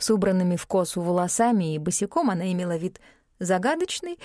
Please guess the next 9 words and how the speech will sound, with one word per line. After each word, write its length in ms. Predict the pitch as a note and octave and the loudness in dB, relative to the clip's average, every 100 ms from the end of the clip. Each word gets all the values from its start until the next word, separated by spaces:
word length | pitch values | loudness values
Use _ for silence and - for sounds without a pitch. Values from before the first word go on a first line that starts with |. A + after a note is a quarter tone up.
| - - - | -20 -20 -8
и 100 | C4 | -6
слегка 640 | A#3+ A3+ F#3+ A#3 A#3 A#3+ | -2 -4 -2 -2 0 0
инфернальный, 880 | - G#3+ F#3+ A3 G3+ F#3+ D3+ C#3+ E3 _ _ | 0 0 2 2 2 2 0 -2 -4 _ _
поэтому 280 | E3 D#3+ E3 | -4 -2 -2
открывать 460 | D#3+ - D#3+ D#3+ D#3 | -2 -4 -4 -4 -2
дверь 260 | F3+ B3+ | -2 0
я 140 | F#3+ D3 | 0 -2
отправила 400 | - E3+ E3 E3 | -2 -4 -2 -4
ее. 420 | D#3+ D3+ D#3 | -4 -6 -6